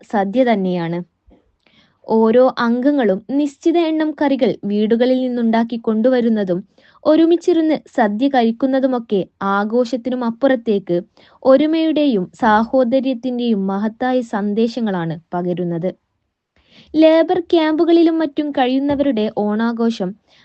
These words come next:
മാനവ ഐക്യത്തിന്റെ പ്രതീകമായി മാറൽ പതിവാണ്. ഗൾഫിലെ ഓണാഘോഷം അറബികളടക്കം പല രാജ്യക്കാരും സംഗമിക്കുന്ന ആഘോഷങ്ങളായി മാറും.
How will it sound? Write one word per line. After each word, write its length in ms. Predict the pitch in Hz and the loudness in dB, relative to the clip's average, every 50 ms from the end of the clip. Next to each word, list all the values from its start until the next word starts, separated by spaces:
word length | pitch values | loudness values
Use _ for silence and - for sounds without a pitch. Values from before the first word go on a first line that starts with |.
| - - | -12 -8
മാനവ 480 | 240 240 247 247 262 277 294 294 285 294 - - | -6 -4 -2 -2 -2 -2 0 0 0 0 0 0
ഐക്യത്തിന്റെ 720 | 240 240 247 233 - - 320 294 - 294 269 254 240 220 | 0 -2 -2 -6 -2 -2 -2 0 0 -2 0 0 0 -2
പ്രതീകമായി 880 | 226 - 226 220 214 202 233 254 262 233 294 285 269 262 254 247 240 | -2 -2 -2 -2 -2 -2 -2 -4 -2 0 0 0 0 -2 -2 -4 -2
മാറൽ 360 | 214 214 208 202 208 202 180 - - | -2 -2 -2 -2 -2 -2 -4 -6 -6
പതിവാണ്. 540 | - 180 170 170 185 190 175 165 165 170 185 180 - _ _ _ _ _ _ _ - _ - | -6 -4 -4 -2 -2 -2 -2 -2 -4 -4 -4 -6 -8 _ _ _ _ _ _ _ -20 _ -6
ഗൾഫിലെ 520 | 220 220 214 208 214 220 - 254 233 220 226 226 - | 0 2 2 2 2 0 -2 0 0 0 0 0 -2
ഓണാഘോഷം 720 | 220 220 220 226 240 247 247 233 240 240 226 226 - - 190 _ _ - _ _ _ - | -2 0 0 0 0 0 -2 -2 -2 -2 -2 -2 -6 -8 -8 _ _ -20 _ _ _ -2
അറബികളടക്കം 840 | 277 277 294 302 294 277 339 320 359 349 330 294 302 302 302 254 202 - _ | 0 2 2 2 4 2 2 4 4 4 4 2 0 0 -2 -4 -4 -4 _
പല 200 | - 262 254 269 285 240 220 | -2 0 0 0 0 0 0
രാജ്യക്കാരും 1700 | 240 233 220 220 226 233 233 226 - - 285 285 285 _ _ _ _ _ _ _ _ - - - - _ - - 285 285 277 277 277 277 | 0 0 0 0 -2 -4 -4 -6 -6 -4 -4 -4 -6 _ _ _ _ _ _ _ _ -20 -20 -20 -20 _ -2 2 4 4 6 4 2 0
സംഗമിക്കുന്ന 800 | 277 - 254 233 240 240 226 285 294 285 277 277 - 247 226 202 175 - - 196 | 0 0 0 0 0 2 2 2 2 2 0 0 0 0 0 0 -2 -2 -2 0
ആഘോഷങ്ങളായി 800 | 196 196 202 202 202 233 247 240 - 220 185 170 170 165 165 170 | 0 0 0 0 0 0 0 0 -2 -4 -4 -2 -2 -2 -2 -2
മാറും. 340 | 170 170 165 165 175 175 | -2 -2 -2 -2 -4 -6